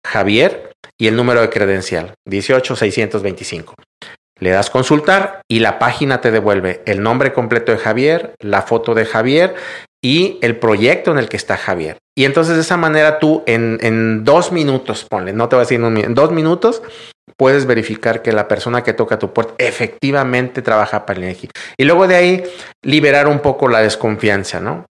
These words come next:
Eh, más adelante de-, quizás hablemos del tema de para qué usamos los datos.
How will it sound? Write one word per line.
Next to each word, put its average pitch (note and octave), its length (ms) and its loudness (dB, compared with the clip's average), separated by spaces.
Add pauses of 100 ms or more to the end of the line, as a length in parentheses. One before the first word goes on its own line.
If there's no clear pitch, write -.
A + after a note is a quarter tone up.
(380)
Eh, G2 120 -10
más C#3 240 2
adelante D3+ 340 4
de-, C3+ 260 2
quizás C3 300 -2
hablemos C3+ 380 2
del A#2+ 140 2
tema B2+ 260 2
de A#2 140 4
para A#2 300 -2
qué D3 80 -2
usamos D3 340 -2
los A#2 180 -2
datos. A#2+ 380 -2